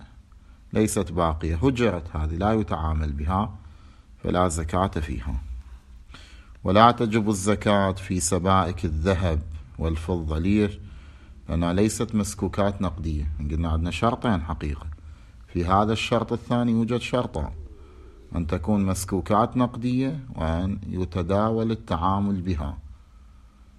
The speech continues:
فإذا لم تكن مسكوكات نقدية، كما إذا كان السبائك ذهب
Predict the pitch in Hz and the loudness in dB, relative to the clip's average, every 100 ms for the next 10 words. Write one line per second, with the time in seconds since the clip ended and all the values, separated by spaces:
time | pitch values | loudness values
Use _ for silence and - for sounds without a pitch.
0 | - - - - - - - - 80 85 | -20 -20 -20 -20 -20 -20 -20 -6 -2 0
1 | 87 90 113 113 127 127 120 117 - 107 | 2 4 4 4 2 4 4 4 2 -2
2 | 98 107 110 - 101 - 92 90 92 - | 0 2 2 2 -2 0 0 2 0 0
3 | 90 87 85 85 85 85 82 80 78 80 | 0 0 0 -2 -2 -2 -4 -2 -2 0
4 | 71 76 78 92 98 | -2 -2 -2 0 -2